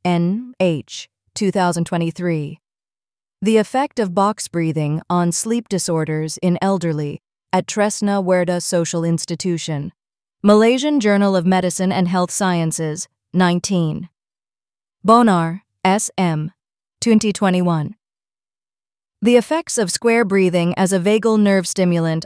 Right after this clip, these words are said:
on Learning New Motor Strategies in Unreliable Proprioceptive Conditions. Lee, N Y S, two thousand twenty-one. Squares for Breathing, Becoming and Beholding. Cultivating a Relationship with the Unknown.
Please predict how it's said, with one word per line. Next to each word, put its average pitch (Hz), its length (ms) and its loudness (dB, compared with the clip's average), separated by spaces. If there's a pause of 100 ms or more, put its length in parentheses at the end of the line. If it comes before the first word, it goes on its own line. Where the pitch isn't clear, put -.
on 185 220 2
Learning 220 360 2
New 214 140 4
Motor 196 300 2
Strategies 165 640 -4
in 202 240 2
Unreliable 202 680 0
Proprioceptive 185 840 -2
Conditions. 175 720 -4 (840)
Lee, 185 420 2 (240)
N 214 220 4
Y 196 200 2
S, - 520 -4 (460)
two 214 100 2
thousand 196 280 2
twenty-one. 175 580 0 (880)
Squares 202 460 4
for 208 100 0
Breathing, 180 600 0
Becoming 185 500 2
and 185 140 2
Beholding. 180 600 -2 (540)
Cultivating 262 580 2
a 240 60 4
Relationship 202 800 0
with 185 120 -2
the 190 120 0
Unknown. 180 580 2